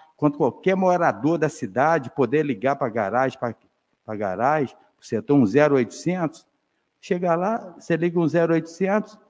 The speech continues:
é lâmpada, dá o endereço dentro da cidade, vinte e quatro horas, afastado, quarenta e oito horas, e rede de esgoto, o mais rápido possível, porque é uma vergonha, cara. Se a pessoa, você morar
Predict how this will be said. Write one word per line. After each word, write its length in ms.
é 80
lâmpada, 600
dá 160
o 40
endereço 520
dentro 180
da 60
cidade, 480
vinte 180
e 40
quatro 280
horas, 300
afastado, 560
quarenta 340
e 60
oito 180
horas, 180
e 60
rede 200
de 40
esgoto, 460
o 40
mais 260
rápido 400
possível, 340
porque 140
é 40
uma 160
vergonha, 640
cara. 260
Se 60
a 60
pessoa, 260
você 140
morar 640